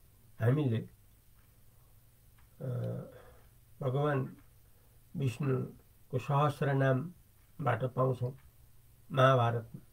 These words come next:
त्यहाँ खोजे हामीले जहिले पनि पाउँछौँ।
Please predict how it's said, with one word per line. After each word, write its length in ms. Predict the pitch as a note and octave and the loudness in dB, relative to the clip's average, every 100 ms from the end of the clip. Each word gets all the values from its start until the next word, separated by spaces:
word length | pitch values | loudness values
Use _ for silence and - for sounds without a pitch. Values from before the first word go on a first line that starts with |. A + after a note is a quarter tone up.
| - - - - - - - - - - - - - - - - - - | -20 -20 -20 -20 -20 -20 -20 -20 -20 -20 -20 -20 -20 -20 -20 -20 -20 -4
त्यहाँ 240 | C3 C#3+ | 0 0
खोजे 360 | B2+ C#3 C3 A2 A2 - - - - | 0 2 2 0 -2 -12 -20 -16 -2
हामीले 400 | C3+ B2 A2 - - | 0 2 0 -6 -6
जहिले 260 | C#3+ C3+ C3 | 0 2 2
पनि 200 | C3+ C3 | 0 -2
पाउँछौँ। 440 | C3 A#2 A2 A#2+ | 0 -2 -2 -10